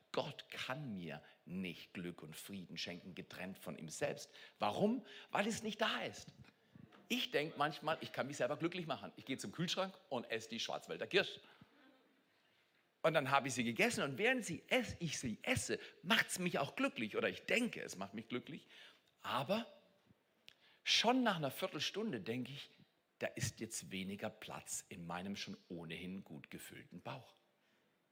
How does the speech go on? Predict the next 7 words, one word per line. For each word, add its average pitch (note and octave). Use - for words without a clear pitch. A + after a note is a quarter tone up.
Wer G#2+
kennt F2+
das? -
Wir A#2
können C#3
uns B2+
tun, F#3+